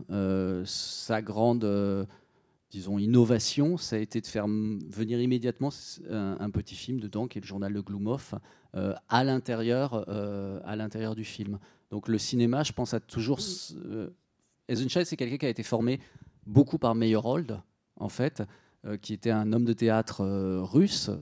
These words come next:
qui s'opposait à Stanislavski. C'est-à-dire que, contrairement à Stanislavski, qui, euh, construisait l'idée du jeu par la psychologie, par une espèce de descente, euh, dans la mémoire psychologique, euh, Meyerhold, euh,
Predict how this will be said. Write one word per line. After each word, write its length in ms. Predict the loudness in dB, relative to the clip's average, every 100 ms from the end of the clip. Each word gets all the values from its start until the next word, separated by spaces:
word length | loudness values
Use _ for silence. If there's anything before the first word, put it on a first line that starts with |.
| -10
qui 240 | -8 -6 -2
s'opposait 540 | 4 6 6 6 6
à 80 | 4
Stanislavski. 760 | 4 0 2 0 -2 -4 -6
C'est-à-dire 540 | -8 -4 -2 -2 -2 -4
que, 140 | -6 -8 -18 _ -6
contrairement 400 | -2 4 4 4
à 60 |
Stanislavski, 720 | 2 0 0 0 -2 -2 -10 -10
qui, 320 | -8 -6 -6 _ _ -10
euh, 640 | -4 -2 -2 -2 -2 -4 -6 -12 -16 -18 _ _ _ -4
construisait 880 | 0 0 0 0 0 4 4 4
l'idée 280 | 2 0 0
du 180 | -2 -4
jeu 440 | 0 2 2 0 -4
par 140 | 0 0
la 80 | 0
psychologie, 640 | -6 -4 -2 0 -2 -4
par 180 | -4 -6
une 80 | -8
espèce 300 | -6 -4 -4
de 80 |
descente, 760 | -2 2 4 4 2 0 -2 -10 -12 -8
euh, 280 | -6 -4 -4
dans 200 | -2 -2
la 120 | 0
mémoire 520 | 4 6 6 4 2
psychologique, 720 | -6 -8 -4 -4 -6 -10 -8 -8 -10 -20 _ _ -2
euh, 840 | 2 2 2 0 -2 -4 -6 -6
Meyerhold, 720 | 0 4 6 6 6 6 6
euh, 500 | 2 0 -2 -2 -2